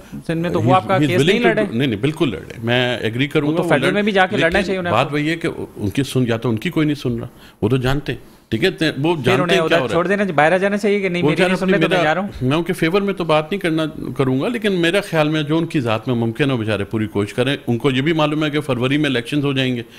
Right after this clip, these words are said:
Speaker 2: तब उनके पास एक ही महीना रह गया। एक सिस्टम बिगड़ा हुआ है, ये देखें, एक दो दिन, चार, बिगड़ती चीज़ बहुत जल्दी है, बनती बहुत दिनों बाद है, ये आपको मालूम है। एक, हम तो जनाब पचास साल का आपको पूरा, अ, पैकेज देने को तैयार हैं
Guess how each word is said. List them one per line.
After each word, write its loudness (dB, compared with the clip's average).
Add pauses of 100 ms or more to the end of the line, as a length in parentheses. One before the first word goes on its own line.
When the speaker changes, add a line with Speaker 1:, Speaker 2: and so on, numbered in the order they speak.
(140)
Speaker 2:
तब 2
उनके 0
पास 0
एक 0
ही 0
महीना 2
रह 0
गया। -4 (480)
एक 0
सिस्टम -2
बिगड़ा 0
हुआ -2
है, -2
ये 0
देखें, -4
एक -2
दो -2
दिन, -2
चार, -2 (160)
बिगड़ती 0
चीज़ -2
बहुत -2
जल्दी 0
है, 0 (280)
बनती 2
बहुत 0
दिनों 0
बाद 0
है, 0
ये -2
आपको -4
मालूम 0
है। -2 (280)
एक, -2 (220)
हम 0
तो 2
जनाब -4 (180)
पचास 0
साल 2
का 2
आपको -2
पूरा, 0
अ, 0 (920)
पैकेज 0
देने 0
को -2
तैयार 0
हैं -4